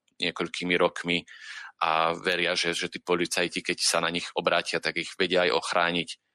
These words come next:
Jednoducho veria, že tá situácia, ktorá nastala s Jánom Kuciakom, ktorý sa sťažoval na polícii, že sa mu niekto, konkrétne Marian Kočner, vyhráža a polícia ho nechránila, že sa to už nebude zopakovať. A je to spôsobené aj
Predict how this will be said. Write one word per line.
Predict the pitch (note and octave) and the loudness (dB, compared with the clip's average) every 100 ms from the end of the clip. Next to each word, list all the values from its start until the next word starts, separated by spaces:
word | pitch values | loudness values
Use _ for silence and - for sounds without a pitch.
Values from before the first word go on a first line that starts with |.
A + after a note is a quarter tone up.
| _ - | _ -2
Jednoducho | A2 G2 F#2+ F#2 | 0 2 0 0
veria, | E2+ F2 F2 | 2 2 2
že | |
tá | - - | -2 -2
situácia, | - - F2+ E2 - E2 | -2 0 2 4 2 -2
ktorá | - E2+ | 0 0
nastala | E2+ - E2 D#2+ | 2 0 2 2
s | E2+ | 2
Jánom | E2+ D#2+ | 0 -2
Kuciakom, | - - E2+ - F2+ | -4 -2 0 0 -2
ktorý | - E2 E2+ | -2 -2 0
sa | - E2 D2+ - - - - | 2 2 0 -6 -14 -14 -4
sťažoval | - F#2 E2+ E2 | -2 0 2 4
na | F2 E2+ | 4 2
polícii, | F2+ E2 - F2+ | 0 2 2 0
že | F2 | 2
sa | - | 2
mu | E2+ | 2
niekto, | E2 E2 - F#2+ F#2 | 0 -2 2 4 4
konkrétne | - D#2+ - - E2+ | 2 -6 -4 -4 0
Marian | F2+ E2+ | 2 0
Kočner, | E2 F2 - D#2+ - _ - | -2 -2 0 0 -4 _ -6
vyhráža | F2 F2 F2 F2 E2+ D#2 | -2 2 2 2 2 2
a | - | 2
polícia | E2+ E2 - E2 E2+ | 0 0 -2 0 0
ho | |
nechránila, | E2+ - F2 D#2+ D#2+ | 0 0 0 0 0
že | D#2 D#2+ | 0 0
sa | - | -2
to | D#2+ | -4
už | D2+ - | -6 -8
nebude | D2+ E2 | -8 -6
zopakovať. | D#2 - D2 D#2+ D2+ - - _ _ _ - | -6 -4 -6 -4 -6 -8 -20 _ _ _ 2
A | |
je | G2 G#2 | 2 2
to | A2 | 0
spôsobené | - A2 - A#2 A2 G#2+ | 2 2 4 4 4 4
aj | - F#2+ F#2 F#2+ F#2 | 2 2 4 2 2